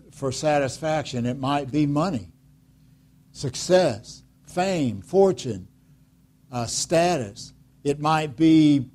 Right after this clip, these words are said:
uh, relationships that we shouldn't be involved in,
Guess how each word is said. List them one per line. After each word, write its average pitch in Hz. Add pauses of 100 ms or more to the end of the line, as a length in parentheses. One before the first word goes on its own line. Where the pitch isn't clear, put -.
(120)
uh, 110
relationships 139
that 139
we 127
shouldn't 156
be 120
involved 113
in, 139